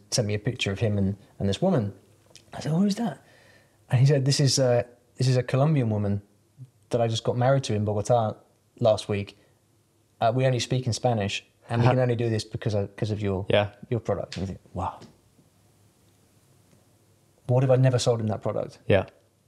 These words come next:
Speaker 2: Unbelievable.
Speaker 1: And so you start to collect these stories, and then a-, again, like, with enough time, you just, you just, you just know.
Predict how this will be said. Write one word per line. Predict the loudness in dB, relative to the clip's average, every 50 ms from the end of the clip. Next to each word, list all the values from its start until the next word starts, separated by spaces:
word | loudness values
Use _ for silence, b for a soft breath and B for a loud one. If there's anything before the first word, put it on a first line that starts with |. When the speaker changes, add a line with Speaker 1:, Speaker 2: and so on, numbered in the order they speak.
| _ _ _ -6
Speaker 2:
Unbelievable. | -4 -2 -2 -2 -2 -2 -2 -2
Speaker 1:
And | -2
so | 0 0
you | 0
start | 2 4 4 4 2
to | 0 -4 -8 -14 _ _ _ -10
collect | -4 -2 -2 -2 -2
these | -2 -4 -2
stories, | -2 0 0 0 0 0 0 -2 -2 -2
and | -2 0 0
then | 0 0 -2 -4 b b b b b b b _ -6
a-, | -6 -4 -2
again, | -2 0 2 2 2 2
like, | 0 -2 -4 -4 -2 0
with | 0 2
enough | 2 0 0 -2
time, | -2 -2 0 0 0 0 -2
you | -2
just, | -4 -4 -6 -6 -8 -14 -20 -20 _ _ -8 -4
you | -2 0
just, | 0 -2 -4 -8 -14 -18 _ _ _ _ _ -2
you | -2
just | 0 0 -2
know. | -4 -4 -4 -6 -8 -12